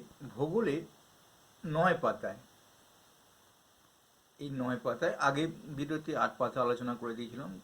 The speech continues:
উপগ্রহ, চন্দ্রকলা, চন্দ্রামাস। না, চন্দ্রকলা এবং চন্দ্রামাসই করা হয়নি, ওটা আমি পরে ভিডিও করে দেব।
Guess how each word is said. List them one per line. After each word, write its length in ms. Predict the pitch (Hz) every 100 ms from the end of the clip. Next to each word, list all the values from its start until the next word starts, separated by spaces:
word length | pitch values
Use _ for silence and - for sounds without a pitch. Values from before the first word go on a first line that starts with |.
| -
উপগ্রহ, 720 | 104 110 104 113 113 110 104 - - -
চন্দ্রকলা, 760 | 107 113 107 107 104 107 101 -
চন্দ্রামাস। 680 | 104 107 110 107 104 104 - - - - _ _ _ _ _ _ _ _ _ _ _ _ _ _ _ _
না, 80 | 120
চন্দ্রকলা 640 | - 165 190 226 240 247
এবং 140 | 254 240
চন্দ্রামাসই 480 | 220 214 220 220 233
করা 300 | 156 156 151
হয়নি, 400 | 110 104 104 - - - - - - _ -
ওটা 160 | 160
আমি 160 | 175 165 156
পরে 200 | 147 156
ভিডিও 260 | 143 135
করে 220 | 139 110 104
দেব। 160 | 107